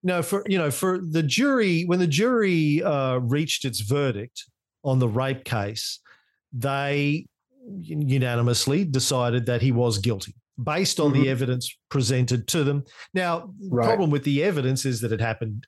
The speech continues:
Speaker 1: A, it happened decades ago. B,
Speaker 2: Yeah.
Speaker 1: there were two boys that were the alleged victims, and one of them died just before the trial started. I think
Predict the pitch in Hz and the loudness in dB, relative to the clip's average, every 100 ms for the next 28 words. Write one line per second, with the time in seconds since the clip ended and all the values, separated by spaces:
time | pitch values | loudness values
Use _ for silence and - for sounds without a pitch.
0 | 143 127 135 113 113 113 101 135 131 135 | -4 -2 0 0 0 0 0 -2 -2 0
1 | 123 113 107 135 135 131 131 _ _ - | 0 0 0 0 2 0 -4 _ _ -4
2 | 120 165 165 143 131 127 - 233 180 139 | 0 4 4 4 2 0 0 2 2 2
3 | 123 120 175 156 127 123 120 123 120 127 | 2 2 0 -2 -2 0 2 2 2 2
4 | 123 110 180 196 147 131 127 131 143 127 | 0 0 -2 0 2 2 2 2 2 0
5 | 117 104 98 135 127 139 143 123 123 - | -2 -4 -2 0 0 2 0 -2 -6 -6
6 | 127 107 101 117 101 101 - 160 160 151 | -6 -6 -4 -4 -2 -4 -2 0 2 0
7 | 151 - _ _ _ - - | -2 -6 _ _ _ -10 -8